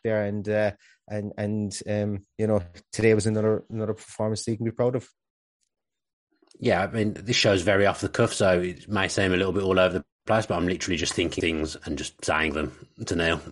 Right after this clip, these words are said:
Speaker 2: because I've just got back. And I'm just thinking about the defensively, the shape today I found quite interesting. So when we were defending off the ball, we had the back four,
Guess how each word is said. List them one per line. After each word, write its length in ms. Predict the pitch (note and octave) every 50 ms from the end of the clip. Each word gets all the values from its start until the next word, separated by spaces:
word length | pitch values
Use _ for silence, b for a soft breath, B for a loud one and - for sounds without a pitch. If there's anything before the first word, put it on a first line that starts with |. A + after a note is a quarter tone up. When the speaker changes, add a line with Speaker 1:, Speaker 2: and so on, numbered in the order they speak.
| - -
Speaker 2:
because 200 | - F2 D2+ D2
I've 100 | D2 -
just 200 | D#2+ D#2+ - -
got 140 | D#2 D2+
back. 360 | D2 D#2 D2 - - - - - _
And 180 | - F2+ E2 -
I'm 460 | - - - - - - - - -
just 100 | B2 -
thinking 220 | - C#3+ - A2+
about 220 | G#2 F#2 F#2+ F#2 F2
the 80 | F#2
defensively, 600 | E2 - - G2+ - A2 G2+ G2 - G#2 F2+ F#2 E2+
the 80 | F#2
shape 360 | F2+ - - G#2 G2 G#2 G#2 -
today 320 | - - A2 G#2+ G#2 A2
I 60 | G2 -
found 300 | - A2 G2 G2 F2+ -
quite 240 | - G#2 G2+ G2
interesting. 460 | G2+ G2 F#2+ - A2+ G#2+ - - C3 A2+
So 240 | - A#2 G#2+ G2+ B B B B
when 140 | - C#3+ D3
we 60 | C3
were 60 | A#2
defending 400 | F#2 G2+ - A#2+ A2 G2+ G2 F#2+
off 140 | G2 - -
the 80 | - E2+
ball, 400 | D#2+ G2+ F2+ E2 D#2 D#2 D2+ - - -
we 60 | F#2+
had 80 | F#2
the 60 | G2 F2+
back 220 | G#2 G2 - -
four, 460 | - - G2 F2 E2+ E2+ E2+ E2 -